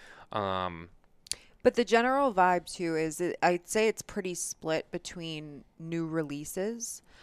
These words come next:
Speaker 2: and then also just companies that don't have anything new at the moment. So not everything, or I should say everyone, um, has everything new that is debuting at T P E. So,
Speaker 1: That's true.
Speaker 2: um,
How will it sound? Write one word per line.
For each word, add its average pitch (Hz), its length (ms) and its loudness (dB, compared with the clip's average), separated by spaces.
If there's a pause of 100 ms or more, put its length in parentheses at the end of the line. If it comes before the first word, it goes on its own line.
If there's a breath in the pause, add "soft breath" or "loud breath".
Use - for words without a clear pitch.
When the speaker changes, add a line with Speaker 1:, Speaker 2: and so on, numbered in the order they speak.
(220 soft breath)
Speaker 2:
and 185 160 0
then 175 140 2
also 156 440 2
just 160 220 -6
companies 165 480 -8
that 160 220 0
don't 151 240 -2
have 151 180 -8
anything 143 380 -12
new 139 180 -8
at 120 100 -8
the - 80 -12
moment. - 380 -10
So 170 100 -6
not 180 360 6
everything, 175 880 -2 (180)
or 151 260 -4
I 151 40 -12
should - 200 -14
say 147 160 -6
everyone, 139 560 -8 (380 soft breath)
um, 147 260 2
has 165 240 2
everything 156 460 -2
new 160 480 -2
that 147 200 4
is 151 200 -4
debuting 147 580 -4
at 143 140 -4
T - 160 -10
P 139 160 -14
E. 120 380 -10
So, 135 460 -4 (120)
Speaker 1:
That's 175 180 2
true. 113 220 6
Speaker 2:
um, 135 400 2